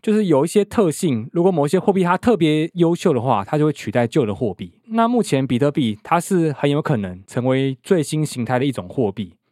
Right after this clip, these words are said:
它是一个最优秀的一种 sound money。不过比特币它现在还是存在很多的问题，就它的支付系统实在太慢了，所以在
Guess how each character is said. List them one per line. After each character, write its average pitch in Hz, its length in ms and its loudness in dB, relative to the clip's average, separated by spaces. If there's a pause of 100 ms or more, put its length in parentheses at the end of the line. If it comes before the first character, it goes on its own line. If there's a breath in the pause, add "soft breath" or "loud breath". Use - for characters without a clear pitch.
它 151 160 -2
是 170 100 -4
一 160 60 0
个 131 160 0
最 175 240 0
优 151 140 2
秀 160 120 0
的 127 140 0
一 165 60 0
种 101 200 -4
sound 120 280 -2
money。 101 400 -2 (240)
不 180 100 -4
过 226 100 4
比 180 140 0
特 160 80 4
币 190 100 0
它 196 120 0
现 202 160 2
在 - 120 -12
还 147 160 0
是 180 200 0
存 139 180 -2
在 151 120 2
很 120 140 -4
多 113 80 -2
的 117 100 0
问 113 200 -2
题， 87 260 -20 (220)
就 - 100 -6
它 233 140 0
的 214 80 2
支 202 180 -2
付 190 120 0
系 180 120 -2
统 127 140 0
实 - 100 -6
在 131 120 2
太 135 180 0
慢 104 280 -2
了， 87 100 -20 (120)
所 - 160 2
以 208 60 2
在 202 400 2